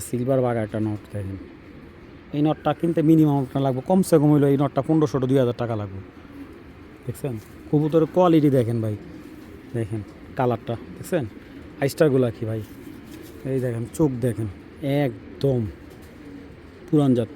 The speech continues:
দেখছেন? ভিতরে সিলভার বাঘার বাচ্চা ভাই, এগুলো ক-, বা-, বাচ্চা বের হওয়ার সম্ভাবনা বেশি। পেয়ারটা যাদের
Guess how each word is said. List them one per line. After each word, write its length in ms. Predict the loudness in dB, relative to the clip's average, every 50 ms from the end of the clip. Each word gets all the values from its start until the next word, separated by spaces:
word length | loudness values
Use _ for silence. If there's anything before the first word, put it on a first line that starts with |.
| -10
দেখছেন? 300 | -10 -8 -2 0 0 0 0 -4 -10 -14 -18 -18 -18 -18 -18 -18 -18 -18 -18 -18 -20 -20 -20 -20 -20 -20 -20 -20 -18 -2
ভিতরে 360 | -2 -2 0 0 -2 0 2 2 2 0 0 -2 0
সিলভার 300 | 2 6 8 8 8 8 6
বাঘার 180 | 4 2 2 0
বাচ্চা 180 | 0 0 0 0 2
ভাই, 80 | 4 4
এগুলো 220 | 4 4 2 2 2
ক-, 120 | 0 -2 -2 -2
বা-, 220 | -2 -2 -2 -2 0 -2
বাচ্চা 180 | -2 2 4 4
বের 100 | 6 6 6
হওয়ার 120 | 4 2 2
সম্ভাবনা 240 | 2 0 2 2 2 2 2
বেশি। 180 | 0 0 -6 -6 -8 -10 -16 -20 -20 -18 -18 -12 -4
পেয়ারটা 280 | 0 0 0 0 0 0 0
যাদের 180 | 2 0 0